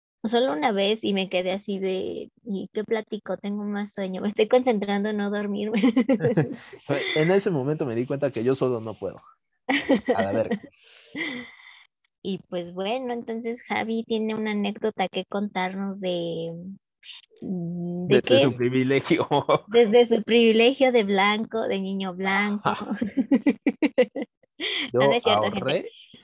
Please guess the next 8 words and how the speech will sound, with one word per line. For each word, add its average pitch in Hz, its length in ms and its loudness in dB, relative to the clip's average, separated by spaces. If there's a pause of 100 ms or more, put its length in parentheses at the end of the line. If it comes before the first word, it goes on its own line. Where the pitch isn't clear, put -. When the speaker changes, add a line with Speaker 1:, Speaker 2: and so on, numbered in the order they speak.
(520)
Speaker 1:
Exactamente, 196 920 -2
ahorró, 190 720 0
en-, 190 320 -2
entonces 196 440 -4
todo 202 180 -2
el 208 40 -2
mundo 202 260 -4
puede, 196 540 -2